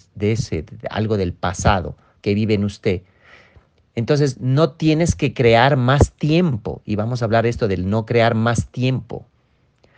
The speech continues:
o no debes crear más del necesario para manejar los aspectos prácticos de tu vida. Debes de tener de alguna manera la producción excesiva de tiempo.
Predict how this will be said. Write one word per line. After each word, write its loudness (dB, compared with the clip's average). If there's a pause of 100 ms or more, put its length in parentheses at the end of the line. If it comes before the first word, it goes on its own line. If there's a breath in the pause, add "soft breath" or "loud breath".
(220 soft breath)
o 0
no 4
debes 4
crear 6
más 2
del 2
necesario 2
para 2
manejar 0
los 0
aspectos -4
prácticos -2
de -2
tu -4
vida. -4 (1800 soft breath)
Debes 4
de 6
tener 4
de 6
alguna 4
manera 2
la 4
producción 2
excesiva 2
de 2
tiempo. -4